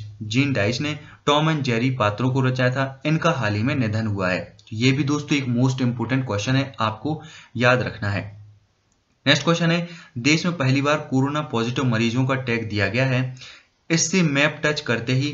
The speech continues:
ट्रैवल हिस्ट्री सामने आ जाएगी। किस राज्य में शुरू किया गया है इसका ट्रायल? तो यह है उज्जैन, मध्य प्रदेश में इसका ट्रायल शुरू किया गया है। दोस्तों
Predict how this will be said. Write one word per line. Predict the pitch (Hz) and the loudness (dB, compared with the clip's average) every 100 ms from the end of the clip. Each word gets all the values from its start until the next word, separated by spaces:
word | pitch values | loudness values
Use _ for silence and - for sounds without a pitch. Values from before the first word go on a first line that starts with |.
| 143 | -2
ट्रैवल | 127 131 139 | 2 4 4
हिस्ट्री | 123 120 - | 0 -2 -4
सामने | 135 - 113 127 127 | -4 -2 0 2 2
आ | 107 | 0
जाएगी। | 98 98 98 101 - - | 0 -2 -2 -4 -6 -2
किस | 175 170 | 0 4
राज्य | 151 127 135 | 4 4 2
में | 143 | -2
शुरू | - 113 | -4 -4
किया | 104 107 110 | -2 0 2
गया | 127 | 2
है | 139 - | 0 -2
इसका | - 107 | -6 -6
ट्रायल? | 101 110 123 139 135 - - - | -2 2 2 2 -4 -14 -20 -6
तो | 127 | 0
यह | 127 156 | 2 2
है | 160 - 131 | 0 -2 -2
उज्जैन, | 123 - 139 143 143 - _ _ _ - | -2 0 0 0 -6 -10 _ _ _ -2
मध्य | 123 131 | 2 2
प्रदेश | 127 131 139 147 | 0 0 -2 -4
में | 151 156 - - | -8 -8 -16 -6
इसका | 147 - 160 | -4 0 0
ट्रायल | 117 104 127 131 - | 2 0 0 -4 -10
शुरू | - 160 170 | 0 2 2
किया | 170 117 117 | 2 0 0
गया | 98 85 | -2 -4
है। | 98 - - - _ _ _ _ _ _ _ - | -6 -8 -12 -20 _ _ _ _ _ _ _ -6
दोस्तों | 156 - 196 | -6 -2 -4